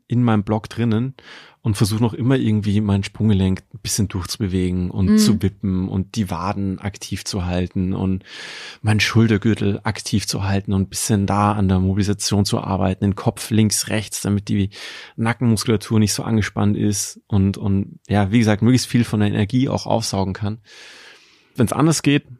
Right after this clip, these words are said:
Speaker 1: dann, dann bin ich bis zehn Minuten vor Rennstart irgendwie an der Seite und versuch da erst relativ spät auch in das Warm-up zu, zu steigen.
Speaker 2: Okay.
Speaker 1: Äh, Lauf-A B C zu integrieren, vielleicht
Speaker 2: Mhm.
Speaker 1: nochmal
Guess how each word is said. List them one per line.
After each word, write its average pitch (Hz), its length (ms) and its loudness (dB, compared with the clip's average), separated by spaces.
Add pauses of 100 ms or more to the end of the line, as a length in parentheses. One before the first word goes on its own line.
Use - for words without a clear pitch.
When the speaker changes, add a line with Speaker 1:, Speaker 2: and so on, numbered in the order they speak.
(120)
Speaker 1:
dann, 113 460 2
dann 110 180 0
bin 117 140 2
ich 110 160 -2
bis 110 180 0
zehn 104 160 2
Minuten 98 260 2
vor 95 200 -4
Rennstart 95 360 0
irgendwie 95 300 2
an 90 60 2
der 92 80 4
Seite 90 400 2
und 87 520 0 (440)
versuch 98 340 -2
da 92 460 4 (580)
erst - 420 -2
relativ 110 360 2
spät 101 280 0
auch 95 240 0
in 101 220 0
das 92 160 -4
Warm-up 92 260 2
zu, - 140 -4
zu - 240 -8
steigen. 87 480 -4 (220)
Speaker 2:
Okay. 92 360 4
Speaker 1:
Äh, 90 40 -2 (800)
Lauf-A 101 340 2
B 98 140 4
C 95 180 0
zu - 140 -2
integrieren, 92 480 0
vielleicht 98 200 2
Speaker 2:
Mhm. 101 60 4
Speaker 1:
nochmal 95 320 4